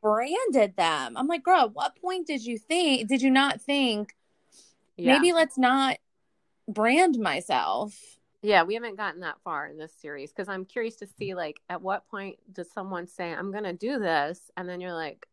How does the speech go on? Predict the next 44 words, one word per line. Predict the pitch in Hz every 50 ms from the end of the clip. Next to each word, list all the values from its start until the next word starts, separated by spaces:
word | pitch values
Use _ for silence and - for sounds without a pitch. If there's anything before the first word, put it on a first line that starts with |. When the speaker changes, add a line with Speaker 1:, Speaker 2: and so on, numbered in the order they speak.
| _ -
Speaker 2:
"Uh, | 185 175 165 165 151 - - _ _ _ -
okay." | 196 262 294 - 262 247 214 196 202 208 214 240 - _ -
Speaker 1:
<laughs> | 262 294 - - 269 719 679 622 -
Speaker 2:
Like, | - 214 226 214 _ _
<laughs> | -
what? | - 247 - - 277 277 - - - 285 - _ _ _ _ _ -
What? | 233 220 233 277 403 - _ _ - - - - - - - - -
Speaker 1:
And | 277 277
Speaker 2:
Like | 294
Speaker 1:
then | 302 320
there's, | 370 392 403 -
like, | 381 381 269 -
one | 254 254 247 233 247 262 269
where | 277 269
they, | 262 262 247 226 196 - _
they, | - 220 254 254
like, | 262 254 226
made | 233 226 214 214 240
them | 262 262 262 262
play | 269 269 262 254 240
volleyball | 185 - 190 180 170 170 180 208 233 240 233 240 254 247 247 254 254 254
or | 254
something | 262 - 277 294 269 - 269 269 - - - 262 269 -
<laughs> | - - - -
for, | - - 277 - -
like | - 254 - - - 269 - 640 _ - - _ - - - _ _ _ _ _
Speaker 2:
Yes, | - 202 214 220 208 190 180 - -
that's | 240 226 220 _ _
what | - 269 220 -
I | 202 202
was, | 202 202 202 - - _ _ -
um, | 185 190 190 185 170 165 165 _ _ _ _ _ _ _ _ _ _ _ _
I | - 202
think | - - 196 196
I | 180
texted | 170 - 185 160 _ _ - 175 170 208
you | 208
Speaker 1:
Yeah. | 196 165
Speaker 2:
that. | 156 160 - 185
They | 208 202
would | 202 208 214 214
have, | - 240 240 247 269 294
like, | - 240 214 -
sessions | _ _ - - 208 - - - 180 165 165 165 170 170